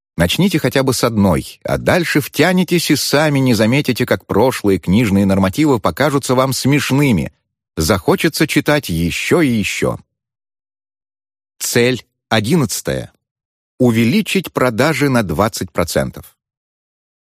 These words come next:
Достойная цель. Я всегда планировал увеличение финансовых и нефинансовых ключевых показателей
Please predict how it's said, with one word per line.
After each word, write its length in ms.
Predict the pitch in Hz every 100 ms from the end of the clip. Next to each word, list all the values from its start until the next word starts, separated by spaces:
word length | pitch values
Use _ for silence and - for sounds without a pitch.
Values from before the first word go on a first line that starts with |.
| _ _ -
Достойная 600 | 113 - 196 175 117 85
цель. 320 | - 62 - _ _ _ _ -
Я 200 | 98 127
всегда 400 | - 131 123 147
планировал 600 | 95 92 135 135 123 113
увеличение 680 | 113 113 117 139 143 127 113
финансовых 800 | - 123 131 104 - 65 65 -
и 120 | 104
нефинансовых 800 | 104 110 113 117 151 - 117 104
ключевых 480 | 113 110 117 117 -
показателей 640 | 90 85 147 160 156 139